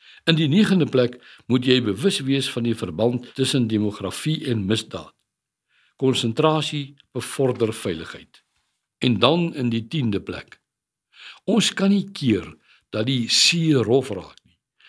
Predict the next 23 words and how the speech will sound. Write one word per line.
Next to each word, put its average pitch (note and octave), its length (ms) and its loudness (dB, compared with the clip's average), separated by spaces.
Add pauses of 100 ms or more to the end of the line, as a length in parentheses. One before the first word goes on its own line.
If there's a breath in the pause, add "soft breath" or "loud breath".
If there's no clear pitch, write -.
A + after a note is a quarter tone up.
(120 soft breath)
maar A#2+ 340 -2
ons A#2 260 -4
kan B2+ 280 -6
eilande G#2+ 600 -2 (120)
van G2+ 260 -14
veiligheid F#2+ 580 -8
skep. - 300 -8 (840)
Goeie D#3+ 400 2
organisasie, A2 1040 -4
deeglike A#2 520 -2
opleiding, A#2 680 -4 (300 soft breath)
nuwe D3 380 2
tegnologie, G#2+ 720 -4 (420 soft breath)
aktiewe C3 440 -6
gemeenskapssteun A#2+ 1000 0
en C#3+ 220 0
samewerking C#3 840 2
met G2 100 -2
die G2 200 -4
S - 100 0
A G#2 80 -2
P F#2+ 240 -6
D A2 340 -2